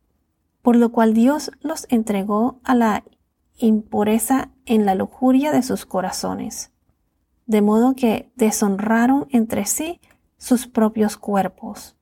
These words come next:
Versículo veintisiete, "De la misma na-, manera también los hombres,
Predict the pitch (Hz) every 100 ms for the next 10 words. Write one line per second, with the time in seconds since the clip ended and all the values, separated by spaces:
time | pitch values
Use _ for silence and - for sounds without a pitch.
0 | _ - 214 - 220 254 233 214 196 -
1 | 196 185 - _ _ _ _ - 208 202
2 | 226 240 285 254 214 208 214 196 208 226
3 | 269 320 _ - 208 202 220 226 233 -
4 | 269 262 196 196